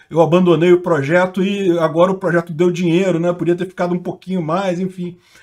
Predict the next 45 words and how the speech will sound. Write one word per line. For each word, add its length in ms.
Porque, 200
repara, 400
mesmo 280
o 40
valor 260
que 80
tava 280
aqui, 400
aqui 220
embaixo, 500
aí 120
você 80
pode 200
falar 120
assim, 100
"Subiu 400
e 60
caiu." 520
Mas 140
olha 160
só, 140
o 40
valor 240
que 100
tá 140
aqui, 320
com 180
comparação 520
com 100
o 40
valor 240
que 100
tava 440
antes, 640
já 200
tem 220
aqui 200
umas 220
cinco 360
vezes 360
o 80
valor 340
aqui. 320
Então, 220
assim, 320